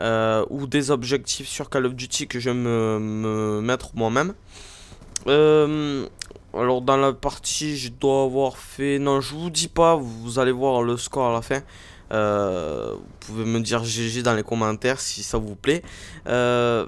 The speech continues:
même si, comment dire, euh, il y en a qui ont fait mieux. Mais moi, pour l'instant, sur Black Ops deux, euh, c'est mon,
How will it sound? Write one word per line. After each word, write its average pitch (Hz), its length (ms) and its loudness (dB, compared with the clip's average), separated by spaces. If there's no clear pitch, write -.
même 120 240 -2
si, - 380 -6
comment 113 320 -2
dire, 117 380 -4
euh, 104 140 -2
il 101 80 -6
y 107 60 -2
en 107 80 -2
a 110 100 -2
qui - 200 -10
ont 107 120 -4
fait 107 200 -8
mieux. 107 320 -2
Mais 101 100 -6
moi, 113 200 -2
pour 107 140 -8
l'instant, 113 300 -6
sur - 160 -12
Black 107 240 -6
Ops 110 200 -6
deux, 117 200 -4
euh, 95 380 -4
c'est - 340 -6
mon, 107 340 -2